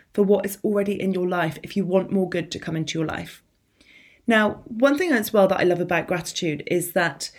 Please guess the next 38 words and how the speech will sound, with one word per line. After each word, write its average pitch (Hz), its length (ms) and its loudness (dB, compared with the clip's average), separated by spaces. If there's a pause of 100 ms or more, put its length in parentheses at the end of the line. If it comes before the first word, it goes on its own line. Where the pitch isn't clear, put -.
(260)
you 247 180 6
can 226 480 -2
only 226 240 0
have 190 380 -2
what - 120 -2
you 185 140 -4
already 165 420 -2
are, 165 360 -2 (760)
and 202 100 2
that 208 120 4
actually 202 220 0
if 208 60 -6
you 202 80 0
want 220 240 0
more 196 200 2
good, 180 220 -2
you've 175 160 -6
got 190 100 2
to 196 80 -2
start 196 260 -4
seeing 175 360 -2
more 170 140 -4
good 165 160 -4
in 165 120 -4
your 160 140 -2
life. - 420 -8 (880)
Now, 226 400 2 (120)
I 214 60 0
think 294 220 2
a - 60 0
lot 240 180 4
of 196 80 -10
people 196 540 -2 (300)
dismiss 214 600 2
gratitude 190 960 -2
and 165 460 -2
being 165 200 -2
grateful 180 680 -4